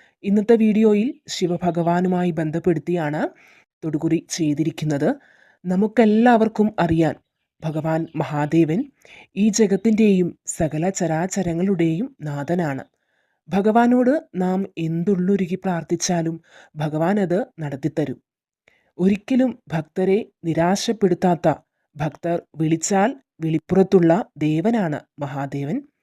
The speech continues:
കയ്യിലൊന്നും സമർപ്പിക്കാനില്ലെങ്കിലും മനസ്സുരുകി "ഭഗവാനെ, എൻ്റെ മഹാദേവ" എന്ന് വിളിച്ചാൽ പോലും ഓടിയെത്തി നമ്മളെ സഹായിക്കുന്ന,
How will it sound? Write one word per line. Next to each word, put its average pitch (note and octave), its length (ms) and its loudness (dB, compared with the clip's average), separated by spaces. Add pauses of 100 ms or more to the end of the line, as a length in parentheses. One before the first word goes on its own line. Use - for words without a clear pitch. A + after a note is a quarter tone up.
(580)
കയ്യിലൊന്നും A3+ 580 2 (100)
സമർപ്പിക്കാനില്ലെങ്കിലും F#3 1160 2 (420)
മനസ്സുരുകി F#3+ 760 0 (220)
"ഭഗവാനെ, F3+ 560 0 (500)
എൻ്റെ E3 280 0
മഹാദേവ" E3 580 2 (800)
എന്ന് E3 280 -2 (160)
വിളിച്ചാൽ F3+ 520 0
പോലും F3+ 380 4 (500)
ഓടിയെത്തി G3 680 0 (280)
നമ്മളെ D3+ 360 -4
സഹായിക്കുന്ന, D#3 680 -2